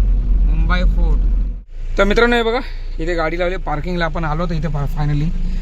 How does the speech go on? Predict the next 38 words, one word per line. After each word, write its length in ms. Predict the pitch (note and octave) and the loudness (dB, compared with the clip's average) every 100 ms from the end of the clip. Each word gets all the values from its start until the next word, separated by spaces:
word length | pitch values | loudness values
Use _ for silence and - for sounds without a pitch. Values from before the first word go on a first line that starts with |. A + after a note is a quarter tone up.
| - - | -2 -2
आपल्या 300 | - E3+ D#3 | 0 0 0
एरियात 200 | D3 D#3+ | 2 0
आहे 80 | D3+ | 0
बघा, 180 | C#3+ F3 - | 0 0 0
त्या 80 | C#3+ | 0
साईडला. 280 | C#3+ C3+ D3+ - - - - - | 0 0 -2 -2 -4 -4 -6 -2
आणि 140 | D3+ | -2
किलोमीटर 420 | - G#3+ A#3 A3 | -2 0 2 2
बघा 240 | G3 E3 D#3+ | 0 0 0
भावांनो, 260 | D3 D3+ F3+ - - - - - - | 0 -2 -2 -4 -4 -6 -6 -6 -4
तेवीसशे 460 | E3 E3+ G#3+ - A#3 | -2 0 0 0 -2
एकाहत्तर 540 | - - - - G#3+ | -2 -2 -2 -2 -2
किलोमीटर 300 | F#3+ G3+ G3 | -2 0 0
झाली 220 | F3+ D#3+ | 2 0
आपली 340 | E3 C3+ D3 A3 - - - - | 0 -2 -2 -2 -2 -4 -4 -2
रनिंग 320 | D3+ E3 F3+ C3+ - - - - - - - - - - - | 2 4 4 2 0 0 0 0 -2 -2 -2 -2 -4 -4 -2
रिटर्नची. 480 | E3+ F3+ B3 F#3+ E3 | -2 2 2 2 -2
तर 360 | C#3+ - - E3+ | 0 0 -2 -2
मित्रांनो, 280 | G#3+ G#3+ | -2 -4
हे 60 | G#3 | -4
बघा, 120 | G3 | -4
सगळं 280 | G#3 F#3+ F#3 | -2 0 0
जर 160 | F3+ F#3 | 0 0
आवरावर 440 | E3 D#3+ F3 F#3 | 0 0 0 -2
करूया 280 | F#3+ F3 G3 - - - - - | -2 -2 -2 -2 -4 -4 -4 -4
आणि 80 | D3+ | -2
जरा 160 | D#3+ E3 | -2 0
गाडीवर 340 | E3 E3+ F#3 | 0 2 2
बंद 200 | F3 F3+ | 2 0
करूया 200 | E3+ F#3 | -2 -2
आणि 140 | F3 | -2
पहिलं 200 | D3+ E3 | -2 -2
जाऊया 200 | - E3 | 0 0
घरी, 220 | E3+ D#3+ D#3 | 0 0 -2
कारण 200 | D#3+ D#3 | -2 -2
माझ्या 200 | D#3 D#3+ | -2 -2
बारक्या 320 | D3+ C#3+ F3 | -2 -2 -2
लेकीला 260 | E3+ - | -2 -2